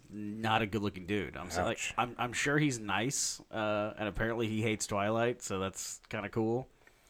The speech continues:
Speaker 1: But, um, he's just not good looking. His face is fucking weird, man. He's got, like, a
Speaker 2: <laughs>
Speaker 1: shovel face, and it is just not, like,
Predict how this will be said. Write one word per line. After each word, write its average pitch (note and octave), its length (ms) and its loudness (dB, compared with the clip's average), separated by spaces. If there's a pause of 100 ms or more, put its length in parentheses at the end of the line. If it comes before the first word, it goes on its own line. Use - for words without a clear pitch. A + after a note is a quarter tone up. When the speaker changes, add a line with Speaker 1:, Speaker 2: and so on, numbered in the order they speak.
(420)
Speaker 1:
But, G#2 360 4
um, F2+ 440 2 (340)
he's B2 200 -2
just D#3+ 200 2
not E3 220 0
good E3 160 4
looking. G#2 340 0
His - 160 -2
face G3+ 340 4
is G2+ 120 0
fucking B2 440 0
weird, G2+ 440 2
man. E2 280 -4
He's B2+ 200 -4
got, D#3+ 160 0
like, E3+ 120 0
a - 80 6
Speaker 2:
<laughs> - 0 -
Speaker 1:
shovel A#2 360 2
face, E2+ 420 -4
and G#2 160 -4
it F#2+ 100 -4
is F#2 200 -2
just G2 180 -8
not, G#2+ 340 0 (680)
like, - 380 -4